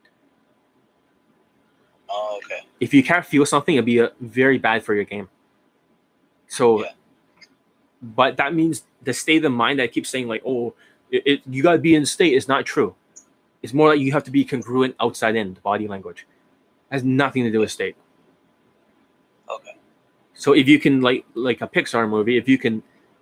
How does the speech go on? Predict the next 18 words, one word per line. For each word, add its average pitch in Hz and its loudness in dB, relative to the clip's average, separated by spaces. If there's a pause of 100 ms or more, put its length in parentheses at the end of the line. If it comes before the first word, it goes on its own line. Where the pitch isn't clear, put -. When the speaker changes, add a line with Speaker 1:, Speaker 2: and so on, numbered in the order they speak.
(140)
Speaker 2:
move 151 4
your 160 8
body 120 2
congruently 113 -4
like 95 -10
that, 110 -4 (600)
you 123 0
literally 131 4
have 123 -2
the 123 -6
tonality 117 0
right, 135 2
and 117 -4
that 110 -2
raises 120 -2
your 117 0
value 113 -2
because 104 -4